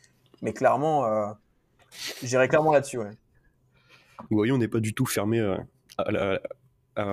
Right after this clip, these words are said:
Speaker 2: euh, à l'édition de site. En fait, ça nous ferait, moi, ça me ferait surkiffer. C'est juste que j'ai pas le temps, quoi. Mais ça me ferait
Speaker 1: Ça
Speaker 2: surkiffer d'avoir des sites comme ça à droite à gauche.
Speaker 1: Puis, bah, après, il y a aussi un côté kiffant à faire de l'édition de site pour une belle marque.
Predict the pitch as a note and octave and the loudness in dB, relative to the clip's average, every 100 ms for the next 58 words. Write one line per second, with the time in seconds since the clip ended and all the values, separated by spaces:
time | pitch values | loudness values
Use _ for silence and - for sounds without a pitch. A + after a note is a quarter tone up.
0 | G2 G2 F#2+ F#2 - - - - - - | 0 0 0 -2 -6 -12 -20 -20 -14 -6
1 | G#2+ G2+ G2+ G#2 A2 G#2 C3 G2+ A2 A2+ | -2 -2 0 0 0 -2 -2 -2 -4 -2
2 | G#2 F#2 - G2+ - - G#2+ B2 G#2 - | -2 -2 -2 -2 -2 -2 0 0 -2 -2
3 | G2+ - - A#2 C3 A#2 - G2 A2 - | -4 -4 -4 -4 -2 -2 -2 -2 -2 -2
4 | G2 F#2+ G2+ G#2 G#2 - - _ _ - | -2 -2 -2 -4 -8 -8 -18 _ _ -20
5 | - - - _ _ G#2 G2+ G2+ G2 F#2+ | -20 -20 -20 _ _ -4 -2 -2 -2 -4
6 | A2 - C#3 B2 G2+ G2+ G2+ G2 - - | 0 4 4 2 0 0 -2 -2 -4 -4
7 | G2 - G2+ F#2+ F#2+ G2 G2 G#2 - G#2 | -4 -2 -2 -2 -4 -2 -2 -2 -6 -14
8 | - _ _ _ _ _ _ - D3 D3 | -20 _ _ _ _ _ _ -10 -2 4
9 | C3+ C3 C3 G3+ D3 C3+ C3+ D3 C#3 C#3 | 6 6 4 2 4 2 2 0 0 -2
10 | C3+ - C3+ E3 E3 D3 C#3+ C3+ B2+ C3 | -4 -4 -6 -2 2 2 2 -2 -2 -6
11 | - C#3 - D#3+ D3+ C3 B2+ C#3+ D#3 E3+ | -8 -8 -6 -8 -4 -4 0 0 0 -2
12 | - | -2